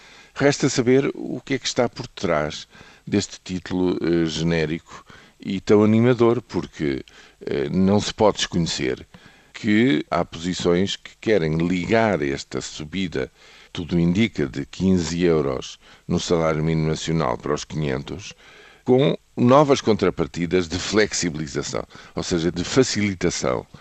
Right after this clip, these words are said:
ainda, eh, mais acentuada para as entradas e saídas dos empregos, digamos, à descrição de quem emprega no nosso país.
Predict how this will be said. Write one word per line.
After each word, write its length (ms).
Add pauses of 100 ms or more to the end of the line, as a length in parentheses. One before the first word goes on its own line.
(160)
ainda, 720
eh, 320
mais 420
acentuada 800 (560)
para 220
as 140
entradas 600
e 60
saídas 540 (260)
dos 400
empregos, 640 (320)
digamos, 500
à 180
descrição 720 (400)
de 220
quem 380
emprega 680 (280)
no 120
nosso 320
país. 480